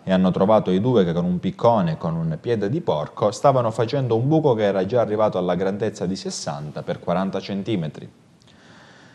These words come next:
Torniamo a Licata. Il presidente della Commissione Sport, Spettacolo e Turismo, Angelo Vincenti, ha chiesto spiegazioni sulle luminarie di Villa Elena. Replica del sindaco Angelo Cambiano, i particolari in questo servizio.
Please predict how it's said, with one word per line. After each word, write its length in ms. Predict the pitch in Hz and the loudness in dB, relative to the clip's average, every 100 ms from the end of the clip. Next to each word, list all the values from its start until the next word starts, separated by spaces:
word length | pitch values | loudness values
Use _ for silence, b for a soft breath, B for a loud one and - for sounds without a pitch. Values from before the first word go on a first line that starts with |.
| B B _ | B B _
Torniamo 440 | - 98 104 107 104 | -4 0 2 2 4
a 40 | |
Licata. 520 | 101 107 131 107 87 | 2 4 6 6 4
Il 80 | 98 | 0
presidente 680 | - 156 151 151 165 135 110 | 2 0 2 4 4 4 2
della 240 | 101 98 | 4 2
Commissione 540 | 123 123 107 - 131 | 0 -2 -4 -2 -4
Sport, 480 | 113 - 147 139 - | -4 4 6 6 2
Spettacolo 680 | 107 - 101 127 123 113 107 | -6 -2 0 2 2 2 0
e 60 | |
Turismo, 420 | - 113 123 110 110 | 0 -2 -2 0 0
Angelo 400 | 127 127 123 117 | 2 2 2 2
Vincenti, 520 | 127 131 156 156 127 | 0 2 2 2 0
ha 40 | |
chiesto 300 | 101 151 127 | 0 -2 -2
spiegazioni 580 | 113 156 139 - 143 135 | -4 0 0 0 -2 -4
sulle 320 | - 147 120 | -2 0 2
luminarie 560 | 117 113 92 87 87 87 | 0 -2 -2 -2 0 0
di 120 | 90 | 0
Villa 360 | 90 95 95 117 | 0 2 4 4
Elena. 460 | 101 80 78 76 | 4 2 -2 -6
Replica 460 | - 147 160 160 151 | 0 2 2 -2 -2
del 160 | 143 180 | -4 -4
sindaco 480 | - 73 73 82 87 | -6 -8 -6 -2 0
Angelo 380 | 98 101 110 | 0 0 0
Cambiano, 500 | 104 110 113 117 85 | 0 -2 0 0 0
i 40 | 82 | -2
particolari 600 | 104 - 135 98 73 - | -4 -4 -2 -4 -4 -8
in 60 | |
questo 260 | - 90 98 | -8 -8 -8
servizio. 480 | 98 90 78 - | -10 -10 -12 -14